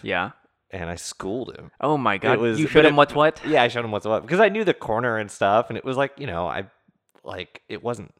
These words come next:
Speaker 2: I, I, I, I didn't, like, exceed the limits of the car or even push the car.
Speaker 1: Yeah.
Speaker 2: But I just, like, I was like, "Well, I can go as fast as I go in the cars I drive."
Speaker 1: Yeah.
Speaker 2: So I did that and it seemed fast, you know, but
Speaker 1: At
Speaker 2: it
Speaker 1: the
Speaker 2: felt,
Speaker 1: time, the
Speaker 2: but it
Speaker 1: Probe
Speaker 2: felt
Speaker 1: G T?
Speaker 2: right.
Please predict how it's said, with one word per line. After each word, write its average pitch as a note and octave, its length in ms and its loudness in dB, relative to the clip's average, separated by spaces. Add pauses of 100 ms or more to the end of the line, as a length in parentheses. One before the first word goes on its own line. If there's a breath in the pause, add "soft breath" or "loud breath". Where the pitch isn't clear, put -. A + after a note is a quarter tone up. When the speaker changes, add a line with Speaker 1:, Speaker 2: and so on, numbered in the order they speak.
Speaker 2:
I, A#2+ 120 -8
I, F2+ 540 -6
I, G#2 300 -2
I C#3+ 40 2
didn't, D3 180 -4
like, G#2+ 180 -6 (200)
exceed A2+ 380 -10
the G#2+ 80 -2
limits G2+ 200 -4
of - 40 -16
the G2 60 -10
car F#2+ 280 2
or F#2 40 -2
even F#2+ 140 -6
push - 260 -10
the - 80 -8
car. F2+ 320 0
Speaker 1:
Yeah. G#2 160 2
Speaker 2:
But E2+ 40 2
I F#2 60 -2
just, G2 340 -10 (300 loud breath)
like, F2+ 300 -2 (320 loud breath)
I - 60 -4
was G2 80 -2
like, G2 120 -2
"Well, G#2 200 2
I G2 100 0
can G#2+ 120 -10
go C3+ 160 2
as F#2+ 100 -2
fast G2 280 0
as F2 100 -8
I G2 80 -4
go F#2+ 480 0
in F2 420 -8
the - 80 -18
cars F2 340 -4
I G2+ 120 0
drive." C2 480 -8
Speaker 1:
Yeah. F2+ 300 0
Speaker 2:
So F2+ 420 2
I E2+ 100 -4
did G#2+ 200 -4
that F#2 340 -2
and G2 80 -12
it - 100 -14
seemed F2 280 -12
fast, F2 520 -6
you G2 60 -6
know, F#2+ 240 -2
but G2 120 -4
Speaker 1:
At A#2+ 60 0
Speaker 2:
it - 60 -6
Speaker 1:
the C3+ 60 -2
Speaker 2:
felt, C3 140 6
Speaker 1:
time, C3+ 300 2
the - 40 -18
Speaker 2:
but G#2+ 100 -2
it G#2+ 40 0
Speaker 1:
Probe C3 120 4
Speaker 2:
felt A#2+ 100 0
Speaker 1:
G B2+ 60 -4
T? C3+ 220 -6
Speaker 2:
right. D#3 100 -16